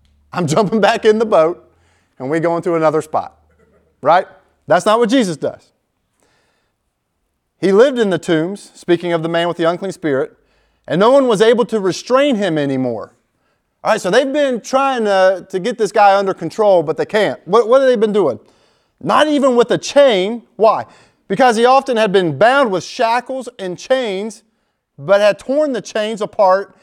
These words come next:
and smashed the shackles. Now, I don't know about you. Nobody can do that. Smash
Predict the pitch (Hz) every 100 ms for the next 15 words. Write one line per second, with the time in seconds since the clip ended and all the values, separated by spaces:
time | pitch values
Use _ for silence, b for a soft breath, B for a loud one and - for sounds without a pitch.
0 | b - 190 - 202 226 269 262 - 196
1 | - 262 233 180 117 - _ _ _ _
2 | _ _ _ _ _ _ _ _ - 170
3 | 190 269 269 247 254 233 220 190 190 196
4 | 175 185 240 196 151 165 180 _ _ _
5 | _ _ _ _ _ _ _ _ _ _
6 | 202 269 277 262 233 226 220 _ 196 165
7 | 214 185 135 95 _ _ _ _ _ _
8 | _ _ _ _ _ _ _ _ _ _
9 | _ _ _ _ - 175 208 240 233